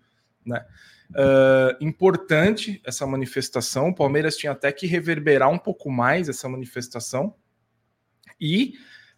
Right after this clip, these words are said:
eh, vamos ver se a justiça de fato consegue ser incisiva, ser mais forte,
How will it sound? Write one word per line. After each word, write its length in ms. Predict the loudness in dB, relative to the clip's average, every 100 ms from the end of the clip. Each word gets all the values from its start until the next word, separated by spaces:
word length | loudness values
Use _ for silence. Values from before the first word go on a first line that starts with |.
| 0
eh, 360 | 4 6 6 4
vamos 380 | 2 2 0 0
ver 160 | 0
se 80 | 0
a 40 |
justiça 600 | -4 -6 -8 -8 -8 -8
de 100 | -8
fato 480 | -10 0 2 2 -2
consegue 840 | -8 -6 -6 -2 0 0 -2 -10 _ _ -20 _ _ _ _ _ -14
ser 280 | -2 4 6
incisiva, 760 | 4 2 -4 -4 -4 -2 -2 -4
ser 320 | -4 -4 -2
mais 280 | -2 -2 -6
forte, 760 | -2 4 6 4 -2 -14 -16